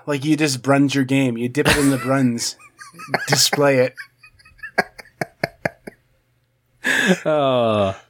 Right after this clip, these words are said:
Speaker 1: This shit's got a weird energy. It's not dairy, it's pistachios. I ate some pistachios before we started recording.
Speaker 2: Uh,
Speaker 1: It's good
Speaker 2: what a
Speaker 1: pistachio energy.
Speaker 2: Epi-
Speaker 1: Uh,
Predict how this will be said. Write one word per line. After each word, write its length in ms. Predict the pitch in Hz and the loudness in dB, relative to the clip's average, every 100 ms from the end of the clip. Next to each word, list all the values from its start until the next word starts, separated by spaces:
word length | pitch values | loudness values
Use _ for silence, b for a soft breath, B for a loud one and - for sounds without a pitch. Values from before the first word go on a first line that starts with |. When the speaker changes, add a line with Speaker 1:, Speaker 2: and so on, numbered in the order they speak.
| - | -8
Speaker 1:
This 140 | 180 | -4
shit's 180 | - 226 | -2 0
got 120 | 214 | 0
a 60 | 180 | 0
weird 180 | 165 165 | 0 0
energy. 300 | 165 156 143 | 0 0 -2
It's 140 | 135 | -2
not 180 | 180 147 | -2 0
dairy, 300 | 143 151 165 | 0 2 0
it's 140 | 135 | -2
pistachios. 840 | - 135 - 139 135 - 120 110 - 214 - | -4 -4 0 0 0 0 -2 0 0 0 0
I 40 | |
ate 140 | 147 | -2
some 120 | 143 143 | 0 0
pistachios 640 | 143 - 135 131 - 123 | 0 0 2 2 2 0
before 220 | 123 131 | -2 -4
we 40 | |
started 220 | 123 123 113 | 0 2 0
recording. 400 | 107 117 113 107 _ B B B B B B - | -2 -6 -8 -10 _ B B B B B B -12
Speaker 2:
Uh, 480 | 135 113 101 95 90 | -4 0 0 2 0
Speaker 1:
It's 140 | - - | 0 0
good 180 | 156 | 0
Speaker 2:
what 120 | 139 135 | 2 2
a 20 | |
Speaker 1:
pistachio 520 | 147 147 143 151 127 | 4 4 2 2 4
energy. 420 | 123 127 120 120 117 B B B B | 4 2 0 -8 -10 B B B B
Speaker 2:
Epi- 0 | |
Speaker 1:
Uh, 320 | - 175 175 | -2 2 4